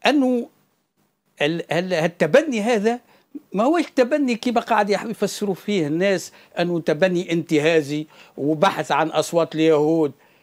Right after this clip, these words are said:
يمكن هذا جانب معناه مش مهم، أما الجانب الأهم في هذا التبني هو الاعتقاد. هذوما ناس يعتقدوا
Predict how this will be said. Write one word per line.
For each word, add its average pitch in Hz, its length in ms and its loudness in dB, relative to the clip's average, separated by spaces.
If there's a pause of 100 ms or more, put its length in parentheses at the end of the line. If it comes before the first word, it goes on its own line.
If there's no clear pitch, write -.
يمكن 269 360 2
هذا 233 280 4
جانب 202 400 2 (680)
معناه 180 340 0
مش 185 200 -4
مهم، 139 400 -2 (720)
أما 123 300 -2
الجانب 226 580 2
الأهم 247 680 0 (300)
في 156 160 0
هذا 180 160 2
التبني 180 560 -2 (480)
هو 170 440 -2 (680)
الاعتقاد. 127 880 -4 (640)
هذوما 143 280 -2
ناس 175 380 -4
يعتقدوا 214 920 0